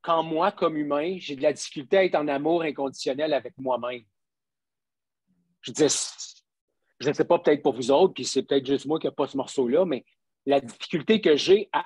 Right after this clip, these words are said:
accueillir pleinement toute ma lumière et toute mon ombre, ben, je suis obligé de te dire que c'est la même affaire avec Jo, qui est mon, une amoureuse extraordinaire, mais qui me tape ses nerfs souvent, et vice-versa,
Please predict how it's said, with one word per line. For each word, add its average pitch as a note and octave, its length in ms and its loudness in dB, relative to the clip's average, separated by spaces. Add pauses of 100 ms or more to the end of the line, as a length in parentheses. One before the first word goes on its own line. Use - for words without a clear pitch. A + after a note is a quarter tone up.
accueillir F#3 500 0
pleinement F3 640 -2
toute F#3 160 -10
ma D#3 140 -2
lumière D3+ 420 -4
et C#3+ 100 -10
toute - 220 -14
mon C#3+ 240 -2
ombre, D#3+ 420 -4 (2250)
ben, C3+ 360 -4
je - 60 -10
suis - 180 -8
obligé C3 280 0
de F#3+ 60 -6
te B2+ 160 0
dire E3 240 2
que - 80 -12
c'est C3+ 120 -4
la B2+ 140 2
même E3 200 0
affaire D#3 340 -4
avec A2 200 -4
Jo, B2+ 280 0
qui D3 100 -4
est - 20 0
mon, A2+ 240 -4 (100)
une C3 120 0
amoureuse C3+ 500 4
extraordinaire, C#3 880 -6 (760)
mais C#3 120 2
qui - 140 -2
me C3+ 100 -2
tape - 220 2
ses D3 300 4
nerfs D#3+ 340 0
souvent, C#3+ 400 -4 (920)
et F3 100 4
vice-versa, D3+ 720 2